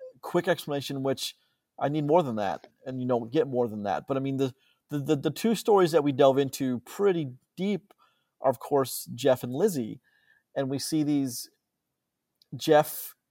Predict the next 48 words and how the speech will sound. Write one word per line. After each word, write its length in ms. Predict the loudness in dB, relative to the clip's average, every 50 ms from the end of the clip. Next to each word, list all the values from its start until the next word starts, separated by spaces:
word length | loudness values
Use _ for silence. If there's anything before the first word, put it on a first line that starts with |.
| _ _ _ _ _ _ -10
was 300 | -4 0 2 2 2 0
being 400 | -2 -2 -2 -2 -2 -2 -2 -2
a 60 | -2
young 240 | -2 0 -2 -2 2
guy, 420 | 4 4 6 6 4 4 2 -2 -6 _ _ _ _ _ _ _ -16 -12
was 60 | -4
having 220 | 0 0 0 0 2
fun 180 | 2 2 2
with 100 | 2 0
his 100 | -6 -8
friends, 540 | -2 2 2 2 2 2 -2 -8 -10 -12 -14 _ _ _ _ _ _ _ _ _ _ -8
and 460 | -6 -4 -4 -4 -4 -4 -6 -8 -10 -14 _ _ _ -10
he 180 | -4 -4 -2 0
had 160 | 0 0 0
a 40 | 0
girlfriend 400 | 0 0 0 0 0 -2 -2 0
who 140 | -2 -2
he 60 | -2 -2
was 140 | -4 -4
very 180 | -2 -2 0 0
much 240 | 0 -2 -2 -2 -4
in 100 | -6 -2
love 200 | 0 0 0 2
with, 300 | 4 4 4 2 0 -10 _ _ _ _ _ _ _ _ _ -6
and 300 | -4 -2 -2 -2 -2 -4
him 320 | -6 -4 -2 -2 -2 -2
and 60 | -2
his 120 | -4 -4 -6
friend 420 | -2 0 2 2 2 0 -4 -6 -4
take 200 | -4 -2 2 2
off 180 | 2 2 2
down 180 | 2 0 0 0
the 80 | -2
road, 380 | 0 2 4 6 8 8 6 6
and 280 | 4 0 -4 -4 -6 -12 _ _ _ _ _ _
you 80 | -6 -4
see 220 | -4 0 0 0
little 180 | 2 4 4 4
snippets, 500 | 4 2 -2 -2 0 2 0 -2 0 2
they, 120 | 0 0 0
they 220 | 0 0 -2 -2
give 200 | 0 0 0 0
you 100 | 0 0
little 160 | 0 0 0
pieces 500 | -2 -4 -10 -10 -8 -8 -6 -6 -6 -4
of 120 | -4 -4 -6
the 80 | -6
puzzle 760 | -14 -14 -12 -6 -6 -6 -4 -4 -4 -4 -4 -4 -4 -6 -6